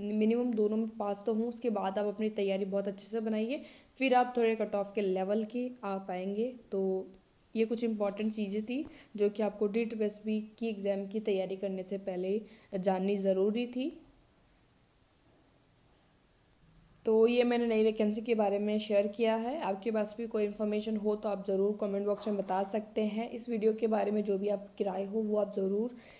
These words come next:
share करें, और channel पर पहली बार आए हैं तो subscribe कर लीजिए और bell icon press कर दीजिए, ताकि आपको रोज़ आने वाली videos की नोटिफिकेशन जो है और कोई भी नई update हो वो सबसे पहले आपको मिले।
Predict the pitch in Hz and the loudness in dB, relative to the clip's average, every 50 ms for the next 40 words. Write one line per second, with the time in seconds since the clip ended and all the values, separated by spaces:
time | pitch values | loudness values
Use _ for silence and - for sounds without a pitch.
0 | - - - - 233 226 233 233 233 254 240 240 254 277 - 240 226 214 208 208 | -16 -10 0 4 4 6 4 4 2 2 4 4 2 2 0 0 2 2 2 4
1 | - 240 226 233 233 233 269 262 262 240 208 220 233 226 240 233 233 233 226 226 | 2 2 2 2 2 0 0 4 6 6 6 6 4 2 4 4 4 4 4 2
2 | 226 233 226 247 - 220 208 - - 220 220 220 220 - 226 220 220 226 226 220 | 2 -2 -4 -4 -4 -4 -6 -4 0 0 0 0 0 -2 0 0 0 0 0 0
3 | 226 240 262 311 - - - - 202 196 208 208 202 208 214 208 247 254 247 254 | 0 0 -2 -4 -6 -8 -4 -4 -2 2 4 4 4 4 4 2 2 0 2 0
4 | 247 247 247 - 240 214 226 240 233 240 262 254 254 220 220 233 226 220 220 233 | -2 -2 0 0 0 0 0 -2 -2 -2 -2 0 0 -2 0 0 -4 -2 0 2
5 | 226 214 214 214 220 220 226 226 226 226 226 226 220 220 196 220 220 226 220 - | 4 4 4 4 2 2 2 0 0 0 0 0 -2 -2 0 2 0 0 0 0
6 | 226 220 214 202 208 208 254 269 262 262 262 247 247 247 233 240 240 285 - - | 2 4 4 2 0 -2 -2 -4 -2 0 0 0 0 0 0 0 -2 -2 -4 -8
7 | - - - - - - 240 240 - 262 269 233 277 254 262 247 247 220 202 220 | -18 -20 -20 -10 -4 -4 -4 0 0 0 0 2 2 2 2 2 2 2 2 0
8 | 226 220 226 240 240 240 240 240 240 220 - - 247 233 - 208 202 208 220 220 | 0 0 2 2 2 2 2 0 -2 -4 -2 -2 -4 -2 0 -2 2 2 4 4
9 | 214 214 214 226 220 220 220 220 233 285 - - - | 2 2 0 0 0 2 2 0 -2 -4 -6 -12 -20